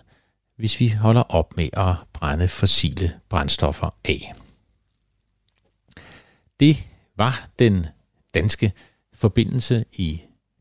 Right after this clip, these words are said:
denne her uge. Jeg vil sige, det holdt lidt hårdt, for jeg har selv skræntet noget, blandt andet med tør hoste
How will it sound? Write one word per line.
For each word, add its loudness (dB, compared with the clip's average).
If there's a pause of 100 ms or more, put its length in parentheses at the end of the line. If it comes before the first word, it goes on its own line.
denne 4
her 2
uge. 4 (1120)
Jeg 0
vil 4
sige, -2
det -2
holdt -4
lidt -2
hårdt, 2
for -4
jeg 4
har -2
selv 0
skræntet -2
noget, 4
blandt 0
andet 2
med 2 (500)
tør 0 (260)
hoste 4